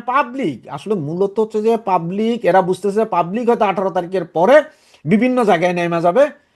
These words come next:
ওই যে যেমন, এ, আগস্টের, জুলাই আগস্টে যেরকম পাবলিক নাকি বিভিন্ন জায়গায় জ্বালাই দিছিল, উল্টাই দিছিল, সেরকম হয়তো পাবলিক আবার জ্বালাই দিতে পারে, উল্টাই দিতে পারে,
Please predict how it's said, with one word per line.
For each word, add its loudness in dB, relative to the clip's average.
ওই 4
যে -4
যেমন, -2
এ, 0
আগস্টের, -4
জুলাই 0
আগস্টে -2
যেরকম -4
পাবলিক -4
নাকি -2
বিভিন্ন -4
জায়গায় 0
জ্বালাই 0
দিছিল, -6
উল্টাই 4
দিছিল, -4
সেরকম 4
হয়তো 4
পাবলিক 2
আবার 4
জ্বালাই -2
দিতে -8
পারে, 0
উল্টাই 2
দিতে -4
পারে, 2